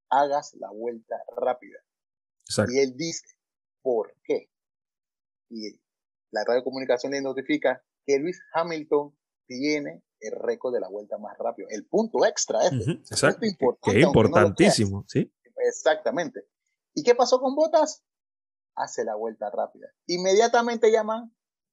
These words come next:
Speaker 1: a Hamilton, cambio de llanta, y solamente tenía una oportunidad.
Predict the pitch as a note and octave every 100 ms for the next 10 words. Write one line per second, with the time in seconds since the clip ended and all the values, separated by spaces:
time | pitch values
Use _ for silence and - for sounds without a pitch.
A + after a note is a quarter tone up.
0 | _ _ _ - - F#3 A3+ A3+ A3 A3+
1 | A3+ - _ _ _ _ _ _ _ -
2 | F#3+ F#3+ F3 A#3 A#3 A#3+ A#3+ A3+ _ _
3 | _ _ _ - - A#3 A#3+ A#3+ A#3 A3+
4 | A#3+ A#3+ - - B3 A#3 G#3 - E3 D3+
5 | D#3 D3 F#3+ C#4+